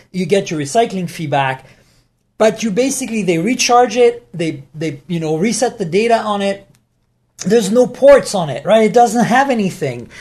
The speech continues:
Uh, by that point, I imagine that wireless audio will be pretty ubiquitous.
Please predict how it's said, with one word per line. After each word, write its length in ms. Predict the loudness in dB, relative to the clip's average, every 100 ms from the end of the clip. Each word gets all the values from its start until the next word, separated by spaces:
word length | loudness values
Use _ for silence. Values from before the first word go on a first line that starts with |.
| -20 -8
Uh, 400 | -4 -4 -4 -8
by 140 | -2 0
that 200 | 0 -2
point, 320 | -4 -2 -2
I 100 | -4
imagine 520 | -2 -2 -2 -4 -4
that 240 | -6 -8 -14
wireless 760 | -10 -4 -2 0 -2 -6 -8 -10 -4
audio 300 | -4 -2 -4
will 180 | -6
be 140 | -6 -8
pretty 300 | -6 -8 -6
ubiquitous. 800 | -6 -6 -6 -6 -6 -6 -6